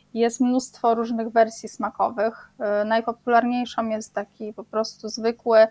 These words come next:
e, głęboko smażony w panierce kurczak albo, e, e, dodatkowo, mm, moczony w sosie słodko-ostrym.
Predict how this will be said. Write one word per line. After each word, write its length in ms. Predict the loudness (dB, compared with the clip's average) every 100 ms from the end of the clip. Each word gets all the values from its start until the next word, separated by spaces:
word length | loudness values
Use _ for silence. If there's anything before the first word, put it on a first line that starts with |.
| 2 -20 -20 _ -4
e, 400 | 0 2 2 0
głęboko 460 | 0 0 0 -4
smażony 420 | -6 -4 -2 -2 -4
w 60 |
panierce 500 | -4 -2 -2 -4 -10 -10
kurczak 500 | -8 -4 -4 -4 _ _ _ -20 _ _ _
albo, 800 | 0 2 2 4 6 8 8 6 2
e, 40 | 2 2 2 0 -2 -6 _ _
e, 300 | -6 -6 -6 -12 -20 _
dodatkowo, 1000 | -4 2 2 0 2 2 4 4 4 4 -2
mm, 500 | -6 -10 -10 -8 -8
moczony 520 | -8 -2 -2 0 -2
w 100 | -4
sosie 680 | -6 -2 -2 -4 -8 -8
słodko-ostrym. 1500 | -8 -10 -6 -6 -6 _ -4 -2 -2 -4 -12 -4 -2 0 -2